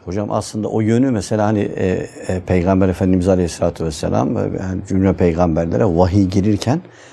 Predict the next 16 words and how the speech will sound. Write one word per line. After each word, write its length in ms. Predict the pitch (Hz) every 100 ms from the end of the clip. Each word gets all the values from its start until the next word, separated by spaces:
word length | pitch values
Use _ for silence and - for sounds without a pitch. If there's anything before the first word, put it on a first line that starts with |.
| - -
mesela 220 | - 98
onlar 280 | 98 101 87 -
beşerilikten, 680 | 104 - 92 95 101 98 90
insanlıktan 680 | 101 92 92 95 90 - 90
sıyrılıyorlar. 680 | 80 98 90 87 90 151 160 - - - - -
Melekuti 600 | 95 107 - 117 165 139
bir 120 | 92
boyut 420 | 117 113 - - - -
kazanıyorlar 580 | 85 82 80 76 85 104
değil 140 | 127
mi? 100 | 87
Aslında 440 | 90 - 104 107 - - - - - -
insanın 480 | 110 101 120 131
için 240 | 127 156 143
de 120 | 101
o 340 | 107 104 -